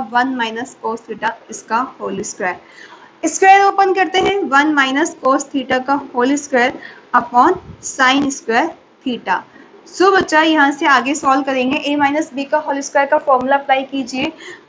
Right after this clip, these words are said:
वन plus cos square theta minus two cos theta upon sin square theta, ठीक है? तो यहाँ से हमें लाना क्या है, वन minus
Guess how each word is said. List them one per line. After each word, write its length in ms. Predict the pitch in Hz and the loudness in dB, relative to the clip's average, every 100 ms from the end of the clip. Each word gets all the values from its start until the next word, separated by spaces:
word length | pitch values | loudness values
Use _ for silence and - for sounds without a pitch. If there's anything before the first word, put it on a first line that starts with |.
| - | -12
वन 380 | 226 277 359 415 - 294 | 0 4 4 2 -4 -2
plus 300 | 269 330 339 - _ 285 | 2 2 -2 -14 _ 0
cos 320 | 277 330 - | 2 2 0
square 340 | - 311 311 311 | -2 2 2 2
theta 300 | 320 294 320 359 330 | -4 -2 0 0 0
minus 560 | 240 240 262 349 - - | 0 -2 -2 -4 -4 -6
two 180 | 277 269 269 | -4 -4 0
cos 220 | 254 294 - - | 0 0 -4 -6
theta 360 | 285 254 254 320 - - - _ | -4 0 2 2 -4 -18 -20 _
upon 480 | 262 262 269 269 349 381 - - - - | 0 2 0 2 2 0 -8 -20 -20 -4
sin 380 | 285 277 320 320 - | 0 4 4 2 -2
square 440 | - - 233 277 339 - _ _ _ _ | -8 -2 2 2 -2 -12 _ _ _ _
theta, 240 | 233 - 170 - - _ - _ _ _ _ | -10 -8 -10 -12 -20 _ -20 _ _ _ _
ठीक 140 | 381 | 2
है? 380 | 403 330 - - - _ | 2 0 -2 -18 -20 _
तो 260 | 330 339 359 | 2 2 4
यहाँ 320 | 320 330 339 | 2 4 4
से 120 | 403 | 6
हमें 220 | 415 403 | 6 6
लाना 300 | 381 302 349 | 4 4 4
क्या 160 | 392 359 | 2 2
है, 160 | 339 302 | 2 0
वन 240 | - 359 | 0 0
minus 320 | 349 330 359 | 0 0 -2